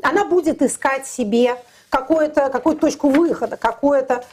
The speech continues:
приложение. Значит, ну, вот смотрите, когда мы говорим об общественных настроениях, что мы с вами имеем в виду? А, последняя волна, ам, опросов социологической службы «Хроники», она еще не опубликована, но исполнители со мной любезно ею, а, поделились, значит, что нам показывает? Показывает оно нам, а, в общем,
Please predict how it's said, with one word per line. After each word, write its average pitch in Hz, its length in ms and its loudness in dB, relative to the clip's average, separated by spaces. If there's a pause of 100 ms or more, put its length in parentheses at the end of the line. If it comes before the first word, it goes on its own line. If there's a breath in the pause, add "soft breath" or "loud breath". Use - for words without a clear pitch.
(100)
приложение. 277 600 0
Значит, 233 180 -10
ну, 508 80 2
вот 554 80 -2
смотрите, 415 340 -2
когда 294 180 0
мы 415 60 -2
говорим 320 260 0
об 285 140 0
общественных 294 380 -2
настроениях, 415 460 0
что 381 140 -2
мы 370 60 0
с - 60 -6
вами 285 200 2
имеем 254 240 2
в 208 40 -6
виду? 220 200 -4 (400 loud breath)
А, 254 200 2
последняя 285 720 0
волна, 262 760 0
ам, 214 600 0
опросов 262 640 0 (160)
социологической 262 680 -2
службы 277 300 0
«Хроники», 494 500 0
она 262 320 2
еще 220 240 -4
не 220 280 -2
опубликована, 214 640 -2
но 220 180 -10 (380 loud breath)
исполнители 226 520 -2
со 208 160 -2
мной 202 260 -2
любезно 208 380 -2
ею, 202 320 0 (280 loud breath)
а, - 180 0
поделились, 403 460 2
значит, 311 260 0
что 554 160 0
нам 392 200 -2
показывает? 240 520 -4
Показывает 480 480 2
оно 359 240 0
нам, 349 440 0
а, 269 380 2
в 262 80 -2
общем, 285 360 0